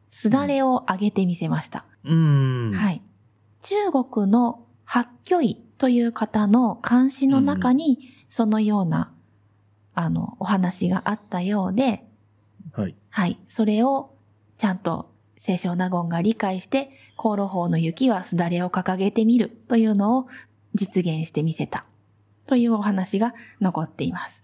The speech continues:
Speaker 2: なるほど。はい。
Speaker 1: で、あとはよく知られているのは、扇の骨のお話はご存知ですかね？
Speaker 2: 多分、き-、聞いたら、「聞いたことある」ってなりそうな気がしています。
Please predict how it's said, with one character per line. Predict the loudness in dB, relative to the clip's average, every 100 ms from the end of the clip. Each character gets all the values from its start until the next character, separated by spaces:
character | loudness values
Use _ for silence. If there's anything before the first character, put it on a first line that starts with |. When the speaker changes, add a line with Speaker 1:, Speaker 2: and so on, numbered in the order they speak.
| -2
Speaker 2:
な | 0
る | -2
ほ | -4
ど。 | -8 -10 -16 _
は | -12
い。 | -12 -14 _ _ _ _
Speaker 1:
で、 | -2 0
あ | -2
と | -2 -2
は | -2 -4 -6 _
よ | -2
く | -2 -4
知 | -2
ら | -2
れ | -2
て | -2
い |
る | -2
の | -2
は、 | -2 0
扇 | 2 2 2
の | 4 4
骨 | 4 4
の | 4 0
お |
話 | 0 -2 -2 -6
は | -8 -6
ご | -4
存 | 0 0
知 | -2
で | -6
す | -8
か | -8
ね？ | -8 -8 -14 -20 -20 -20 -20 _ _
Speaker 2:
多 | -14 -12
分、 | -12 -14 -14
き-、 | -16 -16 _
聞 | -8 -4
い | -2
た | 0
ら、 | 0 -2
「聞 | 0
い |
た | 0
こ | 2
と | 2
あ | 2
る」 |
っ |
て | 0 0
な | 2
り | 2
そ | 2
う |
な | 0
気 | -4 0
が | 0
し | 0
て | 0
い | 0
ま | 0
す。 | -4 -10